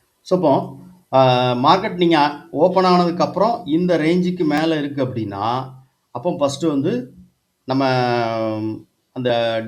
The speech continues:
டே ஹை, அதாவது என்னன்னா, அந்த ஐ பி ஹை வந்து வந்துரும் நமக்கு. ஓகேவா?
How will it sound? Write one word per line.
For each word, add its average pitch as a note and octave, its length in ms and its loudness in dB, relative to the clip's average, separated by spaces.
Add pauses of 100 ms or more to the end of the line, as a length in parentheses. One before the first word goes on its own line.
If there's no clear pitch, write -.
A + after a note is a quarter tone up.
டே C3+ 220 2
ஹை, C3 220 0
அதாவது C3 360 -2
என்னன்னா, C#3 120 -4
அந்த F3+ 220 -4
ஐ D3 220 0
பி C3+ 420 -2
ஹை D#3 180 -4
வந்து A#2 300 -6
வந்துரும் G2 180 -16
நமக்கு. F2 280 -18 (140)
ஓகேவா? G#2 240 -10